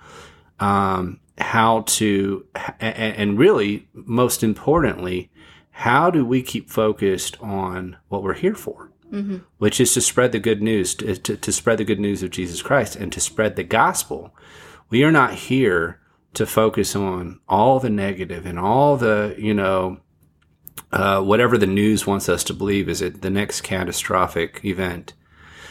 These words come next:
Speaker 1: But we have to balance that with some knowledge of, of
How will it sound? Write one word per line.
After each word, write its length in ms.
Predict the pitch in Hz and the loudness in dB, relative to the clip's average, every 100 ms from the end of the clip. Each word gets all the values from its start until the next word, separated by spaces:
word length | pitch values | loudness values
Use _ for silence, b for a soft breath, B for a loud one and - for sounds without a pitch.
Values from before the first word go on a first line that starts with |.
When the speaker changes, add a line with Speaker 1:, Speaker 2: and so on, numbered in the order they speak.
| B | B
Speaker 1:
But 100 | 120 | 4
we 140 | 120 | 6
have 180 | 123 120 | 4 4
to 80 | 123 | 2
balance 640 | 95 107 143 185 - - | 4 4 4 4 2 0
that 280 | - 87 87 | 0 0 0
with 160 | 95 92 | 0 0
some 320 | - 113 113 | 2 2 4
knowledge 800 | 110 101 101 113 127 131 - - _ - | 4 4 4 2 0 -2 -10 -12 _ 0
of, 420 | 98 101 92 - | 2 2 0 -6
of 340 | - 95 87 | 0 2 0